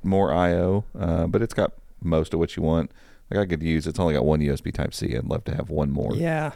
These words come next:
Speaker 1: of those, but it's got a full-size
Speaker 2: One on each
Speaker 1: H D M I
Speaker 2: side, maybe.
Speaker 1: on it. It's got, uh, U S B Type-A, and so if you don't wanna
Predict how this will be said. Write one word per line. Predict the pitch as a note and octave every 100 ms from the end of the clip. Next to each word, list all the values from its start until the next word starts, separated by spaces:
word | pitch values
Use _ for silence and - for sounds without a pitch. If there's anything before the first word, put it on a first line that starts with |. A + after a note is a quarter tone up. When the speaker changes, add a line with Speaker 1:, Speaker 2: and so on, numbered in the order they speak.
| -
Speaker 1:
of |
those, | - C#2 E2
but | A#2+
it's | -
got | G2
a |
full-size | - D#2+ - D#2
Speaker 2:
One | A2
on | G2+
each | G#2
Speaker 1:
H | D2+
D |
M | -
I |
Speaker 2:
side, | C#2
maybe. | C#2+ D2
Speaker 1:
on | D2
it. | D2+ -
It's | D2
got, | - D2 - - - - - -
uh, | - D2 C#2+ C#2+ D2
U | - D#2
S |
B | C#2+
Type-A, | C#2+ D2 C#2 - C#2+ C#2+ C#2+
and | C#2
so | - D2+
if | C2 D2+
you |
don't | E2+ C#2
wanna | D2